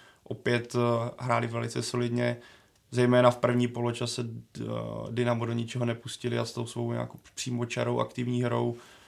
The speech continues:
byli na hřišti, řekl bych, lepším týmem. V druhém poločase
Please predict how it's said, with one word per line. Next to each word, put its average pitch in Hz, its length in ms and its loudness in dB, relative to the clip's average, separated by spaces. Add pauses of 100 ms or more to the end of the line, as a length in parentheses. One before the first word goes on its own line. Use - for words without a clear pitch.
(120)
byli 117 540 0
na 120 120 0
hřišti, 120 360 -6 (180)
řekl 117 200 -6
bych, 117 140 -6
lepším 120 320 -4
týmem. 120 300 0
V - 20 -2
druhém 120 320 2
poločase 120 600 -4